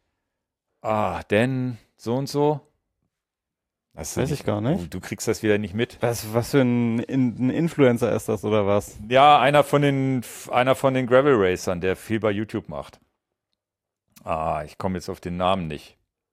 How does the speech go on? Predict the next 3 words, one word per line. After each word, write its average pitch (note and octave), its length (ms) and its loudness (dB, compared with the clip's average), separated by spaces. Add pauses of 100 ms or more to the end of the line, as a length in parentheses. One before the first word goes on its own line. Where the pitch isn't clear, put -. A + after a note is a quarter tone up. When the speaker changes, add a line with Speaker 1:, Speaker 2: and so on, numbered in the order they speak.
(240)
Speaker 1:
Danny, A#2 480 -2 (2250)
äh, F2 280 -2
Silka. G2 760 -2